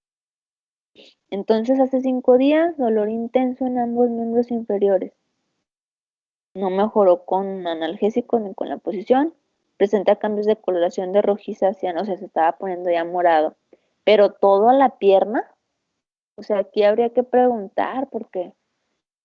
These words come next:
a lo mejor pudiera ser esto una insuficiencia arterial o algo, pero toda la pierna o nada más una parte o qué.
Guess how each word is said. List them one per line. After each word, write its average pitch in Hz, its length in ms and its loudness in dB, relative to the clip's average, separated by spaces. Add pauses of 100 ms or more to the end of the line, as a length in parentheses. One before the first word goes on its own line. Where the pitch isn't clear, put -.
(120)
a - 120 -8
lo 185 120 -4
mejor 180 400 0
pudiera 254 420 4
ser 233 240 -6
esto 226 260 -8
una 202 120 -6
insuficiencia 196 540 -2
arterial - 680 -4
o - 180 -6
algo, 269 260 -6
pero 196 380 -4 (120)
toda 180 260 4
la 254 240 4
pierna 214 480 2
o 220 60 -4
nada 180 240 -8
más 208 260 -10
una 208 220 -10
parte - 720 -6
o 185 200 -6
qué. 185 180 -8